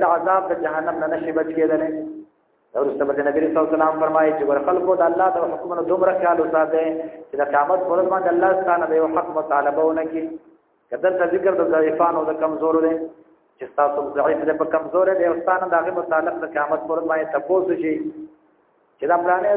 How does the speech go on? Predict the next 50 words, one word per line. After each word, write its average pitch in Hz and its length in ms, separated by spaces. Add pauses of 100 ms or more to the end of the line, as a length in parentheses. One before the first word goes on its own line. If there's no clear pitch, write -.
(120)
ضعیف 202 420
او 208 40 (100)
کمزوری، 208 480 (400)
فقیر 185 320
او - 80
مسکین 180 400
ستا 170 220
په 156 40 (120)
ګاونډ 160 320
کې 156 80
وو، 160 180
په 127 120
کلي 180 200
کې 175 100
وو، 170 140
په 156 140
علاقه 156 360
کې 160 140
وو، 160 100 (320)
یا 139 60 (100)
نیک 180 300
صالح 185 260
انسان 175 380
ستا 160 120 (120)
په 151 80
کلي، 160 240
په 143 120
علاقه 143 280
کې 156 60
وو، 160 140
تا 160 120
د 160 240
خیال 160 320
ساتلی 185 340
دی 170 80
او 170 140
که 165 120
نه 156 120
دی؟ 160 80 (1000)
دې 143 160
ټولو 196 180
آیتونو 180 380
د 180 80
احادیثو 175 480
مقصد 180 340
څه 175 160
شو؟ 214 140 (500)
چې 143 120
الله 185 180 (160)
جل 170 160